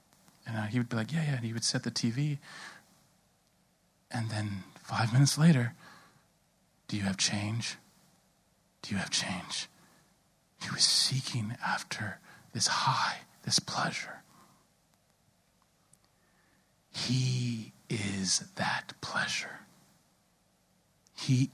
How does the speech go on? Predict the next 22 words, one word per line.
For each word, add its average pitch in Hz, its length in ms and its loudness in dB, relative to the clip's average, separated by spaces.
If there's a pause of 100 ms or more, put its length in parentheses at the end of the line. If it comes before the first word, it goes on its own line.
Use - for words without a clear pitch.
is 120 540 0
that. - 360 -10 (760)
Remember, 131 320 8
the 104 200 0
enemy 170 340 12
doesn't 135 400 4
create, 123 600 2 (300)
he 120 160 0
distorts, 107 680 -2 (100)
he - 200 0
perverts. - 640 -2 (480)
He 147 160 4
takes 143 380 6
joy 143 300 12
and 120 80 6
he 113 60 2
puts - 200 2
a 110 40 2
price - 420 4
tag 104 240 -2
on 101 140 0
it. - 80 -6